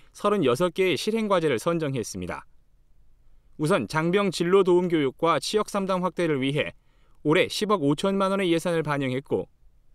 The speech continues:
선고충 전문 상담관을 현재 스물세 명에서 마흔네 명으로 늘리기 위해 십사억 오천만 원을 투입합니다. 또 국방부의 과장급 이상 여성 관리자 임용 비율을 지난해 기준 십일점오 퍼센트에서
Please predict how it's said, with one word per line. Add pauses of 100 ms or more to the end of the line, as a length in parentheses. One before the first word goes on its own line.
(240)
선고충
전문
상담관을 (220)
현재
스물세
명에서
마흔네
명으로
늘리기
위해 (240)
십사억
오천만
원을
투입합니다. (1300)
또
국방부의
과장급
이상
여성
관리자
임용
비율을 (340)
지난해
기준
십일점오
퍼센트에서